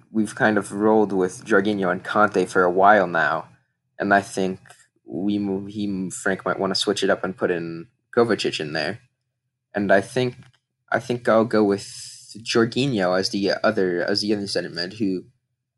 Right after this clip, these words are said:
who you can see he, he,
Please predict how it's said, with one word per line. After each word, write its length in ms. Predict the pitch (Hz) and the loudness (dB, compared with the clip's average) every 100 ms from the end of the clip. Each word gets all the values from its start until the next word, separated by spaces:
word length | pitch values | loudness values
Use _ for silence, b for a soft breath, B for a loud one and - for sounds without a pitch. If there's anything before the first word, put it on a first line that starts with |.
| _ _ _ _ | _ _ _ _
who 460 | 123 110 101 90 - - _ _ | 2 2 2 -4 -10 -12 _ _
you 300 | _ - 113 | _ -6 -4
can 160 | 113 113 | -2 0
see 380 | 110 - 117 107 | 0 0 0 -2
he, 440 | 110 110 107 95 | -2 -2 0 -4
he, 360 | 104 113 104 | -4 -4 -4